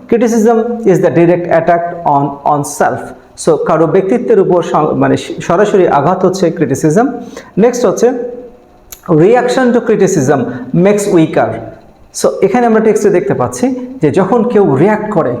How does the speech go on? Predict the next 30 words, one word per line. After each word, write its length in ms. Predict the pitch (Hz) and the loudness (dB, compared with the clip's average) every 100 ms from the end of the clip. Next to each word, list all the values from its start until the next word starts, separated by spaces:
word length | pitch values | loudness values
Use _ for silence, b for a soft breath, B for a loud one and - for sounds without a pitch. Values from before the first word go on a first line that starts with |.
| - | -2
কেউ 100 | 147 | -2
ক্রিটিস-, 380 | 170 175 165 | 0 -2 -2
ক্রিটিসাইজ 500 | - 170 175 156 143 | 0 2 2 0 -2
করলে 400 | - 143 131 127 131 B B | -2 -2 0 -2 -4 B B
সেটাতে 340 | - 160 165 | -2 -2 0
মানুষ 320 | 170 139 151 160 | 2 2 0 0
আরও 160 | 139 | 0
দুর্বল 400 | 120 160 160 151 | 2 2 2 0
হয়ে 240 | 120 131 123 | 0 0 0
যায়। 140 | 131 | -2
So, 140 | - | 0
we 200 | 170 180 | 0 2
shouldn't 400 | 180 185 180 165 | 2 2 2 0
react 480 | 123 170 202 185 - - B B 147 | 0 2 2 0 -4 -12 B B 0
directly, 440 | 170 175 156 135 135 | 2 0 0 -2 0
সর-, 280 | 147 139 - | -2 -2 -6
সরাসরি 540 | - 151 170 196 240 - B B | -2 0 2 2 2 0 B B
আমাদের 640 | 139 147 147 147 - - - 139 | 0 0 2 2 0 -6 -4 2
রিয়াকশন 460 | 170 185 180 165 | 2 2 0 0
দেখানো 380 | 147 143 160 135 | 0 0 0 0
যাবে 320 | 131 131 139 | 2 2 2
না। 340 | 190 254 - B B B - | 2 0 -4 B B B -4
আবার 200 | - 185 | 0 0
constructive 600 | - 233 - 269 254 262 254 240 | 2 0 2 0 0 -2 -2 0
criticism 440 | 202 190 175 180 170 | 0 0 0 0 2
should 200 | 185 160 | 0 2
be 80 | 156 | 2
welcomed, 560 | 147 147 139 127 123 - - | 2 0 -2 -2 -4 -8 -12
যখন 280 | - 160 202 | -4 -2 0
কেউ 160 | 190 | 0